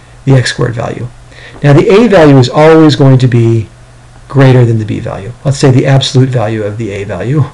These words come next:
is gonna be greater than the absolute value of the B value. The B value identifies just the distance from the center of the ellipse to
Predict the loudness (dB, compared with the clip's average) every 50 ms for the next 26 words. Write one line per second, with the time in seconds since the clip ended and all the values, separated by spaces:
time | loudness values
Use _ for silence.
0 | -16 -20 -20 -20 -20 -20 -20 -12 -6 -4 -2 0 2 2 2 0 -2 -2 0 0
1 | 0 -2 -4 -6 -6 -6 -8 -8 -8 -8 -8 -6 -6 -6 -6 -6 -6 -8 -6 -4
2 | 0 0 2 2 0 -2 -6 -8 -10 -14 -16 -18 -20 -20 -20 -20 -20 -20 -20 -20
3 | -20 -20 -20 -20 -20 -20 -20 -20 -20 -20 -20 -20 -20 -20 -18 -18 -20 -14 -6 -4
4 | 0 2 4 4 4 4 4 4 4 4 4 4 4 4 4 4 4 2 2 2
5 | 2 2 2 2 2 2 0 -2 -6 -12 -14 -20 -20 -20 -20 -20 -20 -10 -2 0
6 | 2 2 2 2 0 0 0 0 0 0 0 0 0 0 0 0 0 -2 -6 -8
7 | -10 -16 -20 -16 -14 -14 -14 -14 -18 -20 -14 -6 0 2 2 4 4 4 4 2
8 | 0 -2 -8 -20 -18 -10 -6 -4 0 0 2 2 0 0 -2 -4 -4 -2 0 0
9 | 2 2 2 2 2 2 4 4 2 2 0 -2 -4 -4 -6 -6 -8 -8 -12 -16
10 | -20 -20 -20 -20 -20 -20 -20 -20 -20 -20 -20 -20 -16 -10 -6 -2 2 2 4 4
11 | 4 4 4 4 4 2